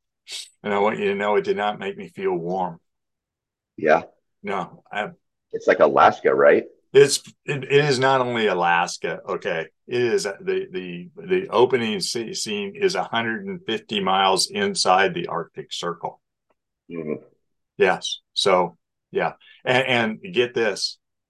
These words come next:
Speaker 1: it is, uh, like, December fifteenth or seventeenth. It is the last day of sunlight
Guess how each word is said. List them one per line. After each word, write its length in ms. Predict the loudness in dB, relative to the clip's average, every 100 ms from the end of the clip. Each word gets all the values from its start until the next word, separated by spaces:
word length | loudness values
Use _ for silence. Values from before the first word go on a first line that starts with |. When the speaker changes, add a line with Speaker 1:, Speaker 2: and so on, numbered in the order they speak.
| _ _ _
Speaker 1:
it 140 | -4
is, 400 | 4 4 4 -4 -6
uh, 380 | -6 -4 -6 -6
like, 260 | -6 -6
December 1700 | -10 -10 -6 -6 -6 -6 -4 -4 -2 0 0 -2 -2 -2 -4 -6 -6
fifteenth 560 | -6 -6 -8 -10 -10 -8
or 80 | -8
seventeenth. 760 | -2 -2 -4 -6 -4 -2 -4 _ _
It 120 | -2
is 160 | 0 2
the 120 | 2
last 420 | 4 4 2 -2
day 200 | 0 0
of 100 | 0
sunlight 680 | -2 -4 -4 -4 -8 -8 -10